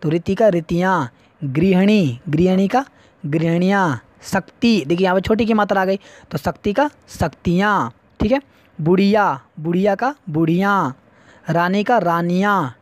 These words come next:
डिबिया का डिबिया। देखिए ये क्वेश्चन काफ़ी बना है,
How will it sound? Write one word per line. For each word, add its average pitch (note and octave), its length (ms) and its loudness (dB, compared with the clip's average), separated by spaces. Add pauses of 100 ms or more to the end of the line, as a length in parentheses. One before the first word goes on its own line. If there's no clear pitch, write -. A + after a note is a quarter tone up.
(180)
डिबिया D3+ 420 0
का A#3+ 140 -2 (240)
डिबिया। C#3+ 520 -2
देखिए F3 220 0
ये F#3+ 160 2
क्वेश्चन G3 320 0
काफ़ी E3 280 -2
बना E3 200 0
है, G#3 100 -2